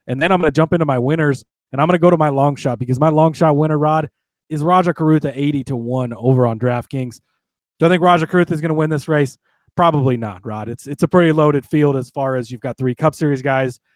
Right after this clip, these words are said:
You got Heim, you got Eckes, a lot of guys that are in, in better equipment. But if supposedly Nick Sanchez, who's not even in a Spire truck,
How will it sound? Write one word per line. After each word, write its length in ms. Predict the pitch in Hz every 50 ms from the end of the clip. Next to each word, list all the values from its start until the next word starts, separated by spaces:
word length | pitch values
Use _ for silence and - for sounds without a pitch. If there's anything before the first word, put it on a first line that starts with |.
| _ _
You 80 | 139 147
got 120 | 156 127
Heim, 260 | 139 143 143 139 135
you 80 | 135 127
got 160 | 143 147 135
Eckes, 440 | 139 135 131 - - 127 - - - _ _ _ _ _ _ _ -
a 40 | 165
lot 160 | 180 190 180
of 60 | 175
guys 240 | 151 160 156 151 135
that 120 | 147 143 139
are 120 | 135 135
in, 240 | 139 139 131 127 135 -
in 140 | 170 139 135
better 280 | 135 135 127 120 117
equipment. 380 | 110 - - 127 110 101 104 -
But 160 | - 131 120 - _ _ _ _ _ _ _ _ _
if 140 | 151 147 -
supposedly 880 | - 180 - 160 175 196 220 214 165 147 139 135 127 123 127 147 143 _ _ -
Nick 220 | 147 156 147 -
Sanchez, 640 | - 165 156 160 160 151 - - 110 101 110 113 -
who's 160 | 135 127 127
not 240 | 156 165 185 190 190
even 240 | 170 147 147 147 185
in 120 | 208 196
a 60 | 160
Spire 440 | - - - 139 123 117 110 101 - _ -
truck, 360 | - 107 104 117 - _